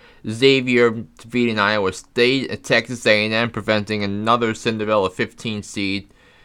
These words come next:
in the Sweet sixteen. So I have A and M meeting Xavier in that. I, I think, uh, I think Houston is, uh, going to the le-, uh,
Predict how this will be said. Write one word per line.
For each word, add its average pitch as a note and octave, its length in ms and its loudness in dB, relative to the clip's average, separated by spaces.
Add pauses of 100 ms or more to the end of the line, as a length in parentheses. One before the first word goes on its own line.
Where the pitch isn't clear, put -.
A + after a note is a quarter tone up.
(220)
in G#2+ 100 -4
the F#2+ 100 -6
Sweet G#2+ 280 -6
sixteen. A#2 540 -8
So G2+ 200 -2
I F2+ 160 4
have F#2+ 460 0
A G2 180 -2
and F#2+ 120 -4
M G2 280 -4
meeting E2 320 -10
Xavier A#2+ 680 0 (300)
in A2 200 -6
that. B2 360 2 (540)
I, A#2+ 180 8
I C3+ 180 8
think, C3+ 380 0
uh, A2+ 340 6
I B2 160 2
think B2 220 -2
Houston C#3+ 640 0
is, C3 160 -6 (140)
uh, A#2+ 140 2
going B2 420 2
to B2+ 120 -8
the A#2 120 -6
le-, A2+ 220 -2
uh, A2+ 320 6